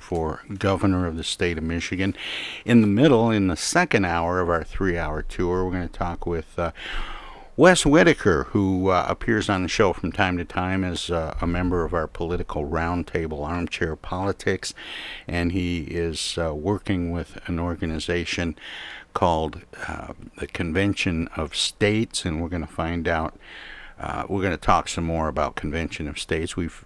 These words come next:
he, he's been on before, and we've talked about it. But he also, uh, led me to and introduced me to, if you will, my first guest this morning, who joins us by phone here in just a moment.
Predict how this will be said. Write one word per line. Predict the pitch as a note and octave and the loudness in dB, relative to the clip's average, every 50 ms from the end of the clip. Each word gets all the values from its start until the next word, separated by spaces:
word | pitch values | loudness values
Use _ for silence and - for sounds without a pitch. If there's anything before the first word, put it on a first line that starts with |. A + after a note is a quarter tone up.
| - | -18
he, | - - B1 - | -12 -12 -12 -12
he's | - - G2+ G2+ F2+ | -8 -6 -4 -4 -4
been | E2+ F#2+ E2+ D#2 D2+ | -2 -2 -2 -2 -2
on | D2 C#2+ D2 C#2 | -4 -6 -6 -8
before, | C#2+ D#2 - - - F2+ D#2 D2 | -8 -10 -12 -6 -4 -4 -2 -2
and | D#2 D#2 D#2+ E2 | -4 -6 -8 -8
we've | D2+ C#2+ - | -10 -10 -12
talked | - - D#2 C#2+ C#2+ - - | -10 -8 -8 -8 -8 -8 -10
about | C#2+ C#2 C#2 C#2+ D#2 | -10 -8 -8 -6 -6
it. | F2 F#2+ - - - - - - - - - - - - - | -6 -8 -8 -10 -14 -14 -12 -12 -12 -12 -12 -14 -6 0 4
But | A#2 A#2 G#2 | 4 6 6
he | A2 B2 B2+ | 6 4 6
also, | C#3 E3+ E3+ - - C#3 A#2+ A2+ G#2+ G#2+ G#2 A2 | 6 4 4 4 4 6 6 6 6 4 2 2
uh, | G#2+ G#2 G2+ G2 F2+ E2 E2 - | 0 0 0 -2 -2 -4 -6 -8
led | - F#2+ G#2 G#2 A#2 B2+ | -4 0 2 2 4 4
me | B2 A2+ G#2 F#2+ | 4 4 2 2
to | - - - G#2+ G#2 G#2 | 0 0 0 0 2 2
and | G2+ F#2 G2 | 0 0 0
introduced | G#2 G2+ F#2 E2 D#2 G#2 G#2+ A2 - - - | 0 0 0 -2 0 0 0 0 0 0 -2
me | G2 F#2 D#2 | -2 -2 -2
to, | - - - F#2 F2 | -4 -4 -2 -2 -2
if | E2+ E2 - - | -2 -4 -6 -6
you | F2 D#2+ | -4 -2
will, | E2+ G2 G#2+ A2 G2 | 0 0 2 2 2
my | E2+ E2+ E2 D2+ | 0 0 -2 -4
first | - - - D#3 F3 - - | -4 0 2 2 2 0 -2
guest | - - E2 - - - - | -4 -4 -4 -4 -4 -8 -10
this | - C#2+ - - - | -8 -8 -8 -6 -6
morning, | D#2 D2+ D2+ D#2+ F2 G2 F#2+ | -6 -6 -4 -4 -2 -2 -2
who | F2+ F#2 | -2 -2
joins | E2+ D2+ - F#2 F2 F2 F2 D#2+ - | -4 -4 -4 -2 -2 0 -2 -2 -2
us | E2 - | -6 -8
by | - - - D2 C#2+ | -8 -10 -10 -10 -10
phone | - - - E2+ E2 E2 E2 | -10 -8 -6 -4 -4 -4 -4
here | D#2 - D2 D2 C#2 | -6 -6 -10 -10 -8
in | C#2 C#2+ | -10 -8
just | - - E2 - - | -8 -6 -8 -8 -8
a | - C#2+ | -8 -6
moment. | D2+ D#2+ E2 E2 E2+ F2 - - | -4 -4 -2 -2 -2 -4 -6 -8